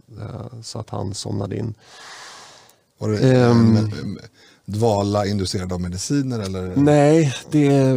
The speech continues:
Speaker 1: jag, jag försökte få lite svar på det där, eh, men, eh, de, det finns väl inte något exakt, eh, medicinskt begrepp, vad jag förstod. Eh,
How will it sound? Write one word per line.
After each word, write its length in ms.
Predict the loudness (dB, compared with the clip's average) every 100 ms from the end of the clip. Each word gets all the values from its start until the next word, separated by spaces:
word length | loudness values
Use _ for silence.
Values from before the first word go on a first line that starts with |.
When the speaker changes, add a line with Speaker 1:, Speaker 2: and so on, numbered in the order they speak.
| 0 -2
Speaker 1:
jag, 160 | -2 -2
jag 100 | -4
försökte 340 | -4 -6 -4
få 120 | -6
lite 180 | -4 -4
svar 320 | -4 0 0
på 240 | 0 -2 -2
det 80 |
där, 440 | 0 -2 -4 -6 -6 -6
eh, 240 | -6 -10 -12 -16 -18 -20 -20 -20 -18 -18 -18 -6
men, 460 | -2 0 0 2
eh, 280 | 2 2 0 -2 -10 -16 -20 -20 -20 _ -18
de, 340 | -6 -2 -2 -2
det 80 |
finns 320 | -2 -2 -2 0
väl 80 |
inte 200 | 0 2
något 260 | -2 -2 -6
exakt, 560 | -10 -6 -4 -4 -8 -20 _ -14
eh, 320 | -12 -10 -12 -14 -18 -20
medicinskt 880 | -14 -6 -4 -4 -4 -2 -2 -4 -8
begrepp, 420 | -6 -4 -4 -4 -10 -8
vad 120 | -8
jag 100 | -6
förstod. 440 | -10 -10 -10 -10 -10
Eh, 480 | -8 -6 -6 -8